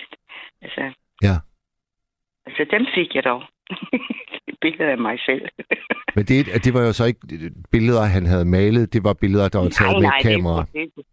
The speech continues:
Speaker 1: det er, nej, og det er oven i købet billeder. De havde, de havde ikke ret mange penge, men altså, de der billeder, det er taget af en professionel
Speaker 2: Ja.
Speaker 1: kunstner, da jeg var lille.
Speaker 2: Ja.
Speaker 1: <laughs>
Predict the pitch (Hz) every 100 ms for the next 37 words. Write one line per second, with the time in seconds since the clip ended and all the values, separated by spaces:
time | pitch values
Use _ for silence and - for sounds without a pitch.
0 | _ _ _ - 127 175 175 131 113 120
1 | 113 156 180 117 139 139 127 120 160 156
2 | 151 143 67 62 - - - - - -
3 | _ _ _ 139 151 139 127 123 120 95
4 | - - 107 101 107 - 135 127 110 107
5 | 120 139 185 - 117 - 117 175 170 147
6 | 147 151 151 156 156 - 147 143 131 -
7 | - - - - 131 127 - _ - 82
8 | 69 - - - - - - 127 123 -
9 | - _ _ _ _ - - - - _
10 | _ _ - _ _ - 123 120 117 117
11 | 110 117 117 120 - _ 90 85 - _
12 | _ -